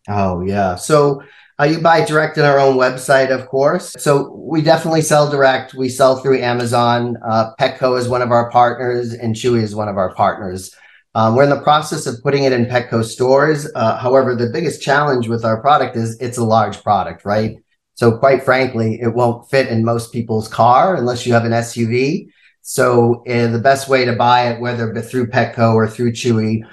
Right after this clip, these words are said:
or ourselves or Amazon, is technically online. That way it shows up at your front door. Not really something you wanna stick in the back of your car. And so those are the things as we look to going forward and future expansion with other retailers, we,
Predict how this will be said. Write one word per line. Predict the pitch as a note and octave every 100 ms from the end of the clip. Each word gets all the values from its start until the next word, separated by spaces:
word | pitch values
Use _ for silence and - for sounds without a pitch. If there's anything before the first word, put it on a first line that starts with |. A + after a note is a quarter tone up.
| - _
or | A2+ G#2+
ourselves | G#2 G#2 - A#2 A2 G#2+ G2
or | G#2+
Amazon, | A2 G#2+ G2+ G#2 G2+ G#2 F#2
is | C3+ C#3 A#2+
technically | - A#2 A2+ A2
online. | G#2+ G#2+ G#2 G#2 G2+
That | G2+ G2+
way | G#2
it | G2+
shows | - G#2+ G2
up | G#2+
at | G2
your | F#2+
front | - G#2 F#2+
door. | G2+ G2+ G2 - _ -
Not | B2 A#2+
really | B2 A#2+ A2+
something | A2 A#2 A2 A2
you | A2 G#2+
wanna | G#2 G2+ G2
stick | - - B2
in | A#2
the | G#2+
back | G#2+ G#2
of | G#2+
your | G#2 G2
car. | A2+ G#2 G2+ G2 - _ _ -
And | G#2 G2 G2+
so | B2 A2 G2+ A#2
those | A#2+ A#2+
are |
the | A2+ A2+
things | A#2+ A2+ G#2+
as | G#2+ G2+
we | A2
look | A2+ A#2
to | - A2+
going | G#2 A2+ G#2 G2+
forward | B2 B2 A#2+ A2
and | G#2+ G#2 G2+
future | C3 A#2+ A#2+
expansion | A2 - A#2 A#2 A2+
with | G#2 G2+
other | G#2+ G#2
retailers, | A2 A2+ A2+ G#2+ G#2 G2+
we, | G#2+ G#2 G2